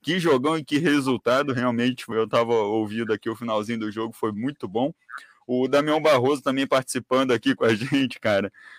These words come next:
"Imagine, sabe o que significa var? Vim atrapalhar, rapaziada." <laughs> Botou uma carinha aqui.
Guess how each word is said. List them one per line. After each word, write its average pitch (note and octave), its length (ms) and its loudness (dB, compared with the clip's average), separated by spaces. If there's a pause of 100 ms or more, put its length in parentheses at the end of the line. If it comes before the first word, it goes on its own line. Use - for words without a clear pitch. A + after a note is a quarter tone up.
(120)
"Imagine, D3+ 560 2
sabe E3 300 2
o D#3+ 40 -4
que - 60 -6
significa D3+ 680 0
var? D3+ 380 0 (160)
Vim F3 420 -4
atrapalhar, D#3+ 1040 2
rapaziada." A#2 920 0 (120)
<laughs> D#5 800 -2 (1000)
Botou C#3 340 0
uma B2+ 140 2
carinha A#2+ 380 0
aqui. D3 240 -4